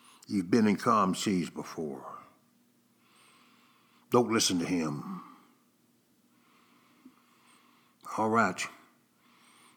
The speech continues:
Wind starts blowing. Ships start moving. Wind is favorable. And he started talking again.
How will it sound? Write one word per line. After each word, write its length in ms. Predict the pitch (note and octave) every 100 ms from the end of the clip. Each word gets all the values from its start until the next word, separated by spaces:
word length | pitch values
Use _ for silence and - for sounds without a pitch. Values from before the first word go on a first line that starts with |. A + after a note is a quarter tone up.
| -
Wind 240 | F#2+ G2
starts 320 | - G2+ G2
blowing. 480 | - A#2 B2+ B2+ A2+ F#2 - - _ _ -
Ships 300 | - G#2+ -
start 280 | G#2+ F#2+
moving. 420 | G2+ B2+ C3 C3 - - - _ - _ _ _ _ _ _ _ _ _ _ _ _ _ _ _ _ -
Wind 300 | F#2+ G#2 G#2
is 120 | -
favorable. 540 | - A2+ B2+ C3 C3 A2 - - _ _ _ _ _ _ _ _ _ _ _ _ _ _ _ _ _ - - -
And 220 | F#2+ D#2+
he 500 | B2 D3 B2+ D3 D3
started 360 | - A2 G#2+ F#2+
talking 360 | A#2 A#2+ B2
again. 500 | C3+ A2 A#2 D3+ D#3